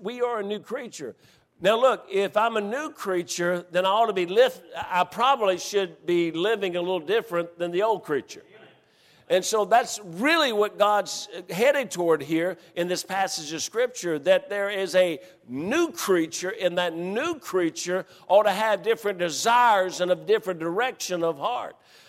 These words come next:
You know, when I, when I was at, uh, uh, at Memphis State, you know, on November the eighth, nineteen seventy-five, a-, about,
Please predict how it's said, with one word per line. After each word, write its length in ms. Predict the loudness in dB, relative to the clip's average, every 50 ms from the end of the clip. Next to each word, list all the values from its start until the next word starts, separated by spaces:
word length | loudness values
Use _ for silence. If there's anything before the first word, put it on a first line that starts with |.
| _ _ -4
You 140 | 0 2 2
know, 100 | 4 4
when 160 | 4 4 4
I, 120 | 2 2
when 260 | 2 0 0 2 2
I 80 | 4 4
was 260 | 2 2 0 2 4
at, 320 | 4 4 4 2 -2 -8 -20 _ _ _ _ 0
uh, 40 | 2
uh, 440 | 4 4 2 2 0 2 2 2 2 0
at 240 | -4 -6 -6 -2
Memphis 340 | 0 0 0 0 -2 -6 -6
State, 540 | -4 0 2 4 4 4 2 0 -4 -12 -18
you 160 | -10 -6 -6
know, 280 | -4 -2 0 2 2 2
on 100 | 2 4
November 340 | 4 4 4 2 0 0 2
the 140 | 2 2
eighth, 200 | 2 2 0 0
nineteen 300 | 2 2 2 2 0 -4
seventy-five, 640 | -4 -2 0 0 2 0 2 4 4 4 6 6 6
a-, 160 | 6 4 4 4
about, 480 | 4 2 4 4 2 2 0 -2 -6